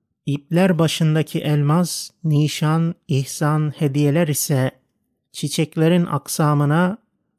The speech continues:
ve meyvelerin envaına işarettir. Bak, sonra binler ipler ondan uzanmış.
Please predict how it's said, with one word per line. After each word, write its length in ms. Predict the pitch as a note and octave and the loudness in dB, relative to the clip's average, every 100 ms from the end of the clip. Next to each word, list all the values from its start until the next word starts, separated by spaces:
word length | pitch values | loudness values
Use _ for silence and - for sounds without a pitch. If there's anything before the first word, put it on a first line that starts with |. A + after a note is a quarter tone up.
| - | -12
ve 200 | C#3 C#3+ | -2 0
meyvelerin 680 | D3 C#3+ D3 D3 D3 D3 F3 | 2 2 2 2 0 0 -2
envaına 680 | D3 C3 C#3 C#3 C3+ C#3 D#3+ | 0 0 0 0 2 0 -2
işarettir. 960 | C3 C#3+ A#2 A2+ - C3 G#2+ - - _ _ _ _ _ _ - | -2 -2 0 -2 -4 -4 -4 -6 -18 _ _ _ _ _ _ -6
Bak, 560 | C3+ D#3 C#3 - - _ | -2 0 -2 -10 -20 _
sonra 640 | - - E3 G3 F#3 F3 C#3+ | -10 -2 0 2 2 2 2
binler 380 | E3+ E3 F#3+ | 2 4 2
ipler 480 | G3 D3+ D3 D#3+ D3+ | 2 -2 -4 -2 -2
ondan 460 | D3 D3+ D3 D3+ D3+ | 0 0 2 2 0
uzanmış. 840 | B2+ C3 C3 B2 A#2 G#2 - - | 0 0 0 2 0 -2 -10 -16